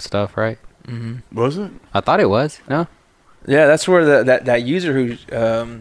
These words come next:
Speaker 3: The, the fappening?
Speaker 2: Yeah.
Speaker 1: Mm-hmm.
Speaker 2: <laughs>
Speaker 1: And then, um, they also trolled, uh, Shia LaBeouf.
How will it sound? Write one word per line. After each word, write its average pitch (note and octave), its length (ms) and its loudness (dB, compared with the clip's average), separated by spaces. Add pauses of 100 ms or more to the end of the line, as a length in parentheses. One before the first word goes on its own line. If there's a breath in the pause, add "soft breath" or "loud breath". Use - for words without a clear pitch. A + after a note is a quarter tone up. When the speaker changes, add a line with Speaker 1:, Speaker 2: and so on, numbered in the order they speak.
Speaker 3:
The, A2+ 160 -2
the G#2+ 240 -8
fappening? D3 560 -6
Speaker 2:
Yeah. B2+ 460 2
Speaker 1:
Mm-hmm. B2 520 0
Speaker 2:
<laughs> - 80 -8
Speaker 1:
And C3 160 2
then, B2+ 220 4
um, G#2+ 480 2
they A#2 120 2
also A#2+ 280 0
trolled, A2+ 480 2
uh, G2 460 4
Shia A#2 360 0
LaBeouf. A2+ 300 0